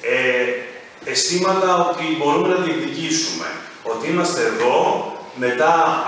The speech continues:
από μια μακρά περίοδο, ε, ήττας, με την ανάδειξη του σύριζα στην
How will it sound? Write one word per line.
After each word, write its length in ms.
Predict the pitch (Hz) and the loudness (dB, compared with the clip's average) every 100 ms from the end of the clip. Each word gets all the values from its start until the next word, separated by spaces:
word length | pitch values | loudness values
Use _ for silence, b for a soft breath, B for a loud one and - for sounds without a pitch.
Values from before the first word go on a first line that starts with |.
| - | 0
από 140 | 131 123 | 0 0
μια 140 | 175 165 | 0 2
μακρά 280 | 151 139 170 180 | 2 2 2 2
περίοδο, 680 | 165 147 143 135 117 - - 117 - - - - - - - | 4 2 2 2 2 2 0 0 -2 -6 -12 -16 -20 -18 -8
ε, 420 | 110 107 110 107 107 107 B B B - - - 147 | -4 -2 -2 -2 -6 -10 B B B -20 -20 -12 -10
ήττας, 420 | 147 147 156 - - - - - - - | -6 0 2 2 0 -2 -4 -10 -16 -10
με 80 | 123 | -8
την 180 | 123 127 120 | -6 -4 0
ανάδειξη 680 | 135 147 151 143 - 139 131 123 - - - - - | 2 2 2 0 -2 -2 -2 -2 -4 -6 -12 -18 -10
του 100 | 123 | -4
σύριζα 400 | - 143 143 139 | -2 -2 -4 -4
στην 160 | 139 | -6